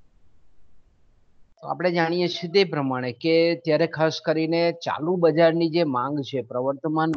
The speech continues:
માંગ છે, એનો અંદાજ એ સંચાલકે પ્રાપ્ત કરવો પડતો હોય છે. તો આપણે એમ કહી શકીએ કે તેમાં પણ માંગ વિશ્લેષણનું એક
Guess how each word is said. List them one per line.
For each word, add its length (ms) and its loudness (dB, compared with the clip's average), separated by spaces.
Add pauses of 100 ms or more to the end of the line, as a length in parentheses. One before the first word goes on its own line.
માંગ 340 -4
છે, 200 -4 (1800)
એનો 340 6
અંદાજ 500 4 (580)
એ 100 -2
સંચાલકે 720 -2
પ્રાપ્ત 280 -6 (120)
કરવો 320 -2
પડતો 340 -6
હોય 300 -6
છે. 120 -12 (1500)
તો 40 -12
આપણે 260 0
એમ 120 -4
કહી 220 0
શકીએ 400 -2
કે 200 2 (680)
તેમાં 380 4
પણ 220 2 (1600)
માંગ 280 -4 (100)
વિશ્લેષણનું 920 0 (1500)
એક 240 -8